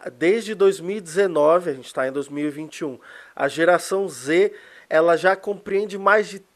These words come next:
trinta por cento da população mundial. Quantas pessoas tem no mundo hoje? Seis bilhões? Sete bilhões?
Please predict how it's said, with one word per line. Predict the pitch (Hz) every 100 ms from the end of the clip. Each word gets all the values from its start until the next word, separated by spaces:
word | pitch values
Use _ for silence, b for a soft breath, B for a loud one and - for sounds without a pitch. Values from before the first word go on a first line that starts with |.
| _
trinta | 233 262 294 277 269
por | 254 233 196
cento | - 208 233 208
da | 190
população | 185 185 180 190 180 170 185
mundial. | 190 202 170 180 156 156 - b b b b b b -
Quantas | 285 320 320
pessoas | 294 240 247 233
tem | 247 240
no | 226
mundo | 208 214 208 196
hoje? | 185 170 131 123
Seis | 117 - 180 185 160
bilhões? | 131 139 185 175
Sete | - 165 160 139
bilhões? | 131 151 185 123 -